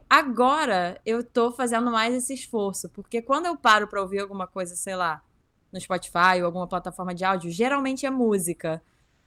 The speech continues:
Não é, podcast não é o tipo de conteúdo que eu tenho esse costume, assim, de, de consumir.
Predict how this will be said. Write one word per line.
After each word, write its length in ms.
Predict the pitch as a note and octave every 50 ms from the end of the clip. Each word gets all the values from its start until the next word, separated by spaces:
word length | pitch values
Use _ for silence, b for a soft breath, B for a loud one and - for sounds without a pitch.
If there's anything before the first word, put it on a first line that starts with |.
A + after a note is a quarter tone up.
| _ _ _ _
Não 300 | F#3+ G#3 A3 A#3 B3 A#3
é, 100 | A#3 A#3+
podcast 540 | A#3 - A#3+ A#3 B3 - C4 A#3+ B3+ B3 B3+
não 140 | C4 C4
é 80 | C4 C4
o 40 | C4
tipo 180 | C4+ B3+ A#3
de 100 | A3 A#3+
conteúdo 380 | A#3 A#3+ A#3+ A#3 A#3+ A3 A3 A3+
que 80 | A3+ A#3
eu 60 | A3
tenho 220 | - A#3 G#3+ A3
esse 160 | A#3 A#3 -
costume, 640 | A#3+ - B3+ B3 - - - B3+ A#3+ A#3+ A#3 A#3 A3+ G#3
assim, 420 | G3+ - - G3+ G3 G3 G3 G3
de, 340 | F3+ F3 G3 G3 G3 G3 G3
de 160 | F3 F#3+ G3+
consumir. 640 | - G#3 G3+ G3+ - - A#3+ B3 A#3 G3+ F3+ E3